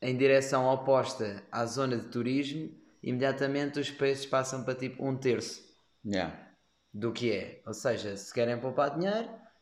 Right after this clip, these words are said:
Speaker 1: imaginem que estão em Playa del Carmen, que é um bom exemplo de máximo turismo, porque tem uma rua que parece que estamos, parece que estamos na Marina de Quarteira.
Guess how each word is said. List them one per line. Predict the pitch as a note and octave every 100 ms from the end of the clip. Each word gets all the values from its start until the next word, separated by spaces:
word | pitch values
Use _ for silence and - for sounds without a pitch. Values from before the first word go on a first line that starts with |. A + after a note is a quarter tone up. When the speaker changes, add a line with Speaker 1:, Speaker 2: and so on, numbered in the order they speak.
| -
Speaker 1:
imaginem | A#2+ A#2+ C#3 C3
que | B2
estão | - C#3 B2+ A2+ G#2+ B2
em | A#2+ A#2 G#2+ G#2 G2+ G2 _ _ _ -
Playa | B2+ A#2+
del | A#2+ A#2
Carmen, | B2+ B2+ D3 D#3+
que | - A#2+
é |
um | A2+
bom | A2 A#2 G#2+ G2+ G2 - - _ -
exemplo | G#2+ G#2 A#2+ G#2+ A2
de | G2+ A2+ A2 G2 F#2
máximo | A2 A#2+ A2+ - G#2+ G#2
turismo, | G2+ A#2 B2+ A2 G#2+
porque | - G#2+
tem | A#2+
uma | A#2+ A#2 A2+
rua | A#2+ B2 G2+
que | F#2+
parece | - A2 A2 G#2+ -
que |
estamos, | - A2 G#2+ G2 - - _ _ - -
parece | A2 G#2 G#2+
que |
estamos | - A2+ G#2+ G#2
na | A2 A2 G#2+ G#2
Marina | G#2+ A2 A2 A2+ A2 G#2
de | F#2+
Quarteira. | - G#2+ A#2+ A2+ A#2